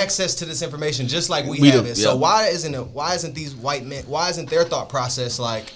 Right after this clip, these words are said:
Speaker 1: "Maybe this isn't him," because we've seen stories where people have been wrongfully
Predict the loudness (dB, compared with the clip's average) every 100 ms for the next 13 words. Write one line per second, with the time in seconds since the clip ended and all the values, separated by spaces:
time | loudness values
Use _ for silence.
0 | -20 _ _ -20 -20 _ _ -4 -2 -2
1 | -4 -4 -4 -6 -4 -4 -6 -8 -8 -10
2 | -8 -8 -8 -4 -6 -6 -12 -18 _ _
3 | -2 0 2 2 0 -4 -2 -2 -4 -10
4 | _ _ _ _ _ -6 -4 -4 -6 -8
5 | -8 -8 -6 -4 -4 -4 -4 -4 -4 -6